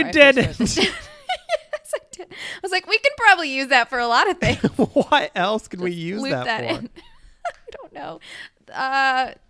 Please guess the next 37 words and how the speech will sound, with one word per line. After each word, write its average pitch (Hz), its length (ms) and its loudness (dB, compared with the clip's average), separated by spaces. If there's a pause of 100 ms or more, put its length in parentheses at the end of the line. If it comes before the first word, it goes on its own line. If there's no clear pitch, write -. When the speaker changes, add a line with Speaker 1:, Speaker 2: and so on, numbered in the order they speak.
(560)
Speaker 1:
Silent 240 380 -6
Night, 233 160 -10
Deadly 226 240 -8
Night? 254 320 -14 (360)
Speaker 2:
Nope. 107 340 -12 (960)
Speaker 1:
That's 180 220 -16
Santa 170 360 -12
horror. 160 460 -12 (260)
Speaker 2:
Or 127 120 -8
breast 110 380 -12
horror. 95 420 -14 (1040)
Speaker 1:
No, 196 600 -10
that's 196 340 -10 (340)
every 185 280 -8
movie 165 280 -12
we've 147 220 -18
seen. 151 240 -18
Speaker 2:
True. 123 400 -12 (160)
At 147 80 -4
least 180 180 -4
all 160 160 -4
the 151 160 -8
eighties 147 200 -6
films. 135 180 -8
Speaker 1:
Okay. 196 260 -16
Speaker 2:
This 277 200 -4
is 359 100 -6
the 359 100 -4
first 202 500 -4
eighties 214 280 -4
film 143 280 -2
that 151 120 -4
is 151 120 -4
not 147 460 -4 (140)
canonically 151 680 -4
breast 208 440 -6
horror. 110 440 -4